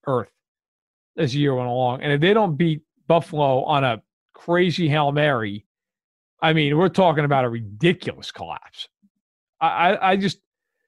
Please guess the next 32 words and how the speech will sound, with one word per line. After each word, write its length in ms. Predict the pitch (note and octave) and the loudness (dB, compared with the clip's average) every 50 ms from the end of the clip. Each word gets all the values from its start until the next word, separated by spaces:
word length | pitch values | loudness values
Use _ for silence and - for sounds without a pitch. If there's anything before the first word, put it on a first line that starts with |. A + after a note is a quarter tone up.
| _ _ _ _ _ _ | _ _ _ _ _ _
Murray's 460 | - E3+ F3 G3+ A3 A#3 A#3 A#3 G3 E3 | 0 2 4 6 6 6 4 4 2 2
not 220 | G3+ G3 F#3 - | 4 2 2 2
being 180 | G3+ F#3 F3 E3+ | 2 0 2 2
utilized 600 | E3+ E3+ D#3+ E3 D#3+ D3+ D#3 D#3 D3 C#3 C3 - _ - | 2 4 4 4 4 4 4 4 2 0 -2 -6 _ -4
the 100 | D3+ C3+ | 0 0
way, 300 | D3 D3 C#3+ C#3 D3+ - | 2 2 2 0 0 -2
in 100 | D#3 C#3+ | -2 0
my 180 | D3 D3 C#3 | 2 2 2
opinion, 320 | C3+ - C#3+ C#3 C3 B2 B2 | 0 -2 -4 -4 -4 -4 -6
needs 180 | B2+ A#2+ - | -6 -6 -8
to 80 | - - | -10 -10
be 80 | A#2+ | -8
utilized. 720 | A#2 A2+ A#2 A2 A2 G#2 G#2 A2 G#2 G#2 G#2+ G#2+ - - - | -6 -4 -4 -4 -4 -4 -4 -2 -2 -2 -4 -6 -10 -10 -8
There's 140 | C#3 B2 - | -10 -10 -6
too 200 | - - G3+ G#3 | -2 0 0 2
much 260 | F#3+ F#3+ E3+ - - | 2 2 2 0 -2
of 80 | E3 | -2
this 200 | D3+ D3 A#2+ - | -2 -2 -2 -4
rinky-dink 640 | D#3+ C#3 C3+ D3 D#3+ D#3+ - E3 D#3+ C#3 D3+ D3 B2+ C#3+ | -8 -4 -2 0 0 0 0 -2 -2 -2 -2 -2 -2 0
offense 400 | C#3+ C#3+ C#3 - - C#3 A#2+ - | 0 0 -2 -2 -6 -10 -8 -4
where 100 | C#3+ D3 | -2 0
they, 180 | C3+ C3+ D#3+ | 0 0 -2
they 240 | - F#3 D3 C3+ D#3+ | -2 -2 -4 -4 -4
sometimes 540 | - - - F3 F3 D3+ E3+ F3 E3 D3+ - | -6 -6 -4 -4 0 0 2 2 2 0 0
feel 140 | - F3 E3 | 0 2 2
like 140 | D#3 D3 | 2 2
they 80 | D3 C#3 | 0 -2
have 120 | B2+ A2 | -2 -2
no 200 | C#3 D3+ D#3 D#3+ | 0 0 2 0
plan. 420 | - - - D3+ C#3+ C#3 C3+ C3+ C#3 | 0 -4 -6 -4 -2 -2 -2 -2 -2
They 80 | C#3 | -4
have 100 | B2+ B2+ | -6 -6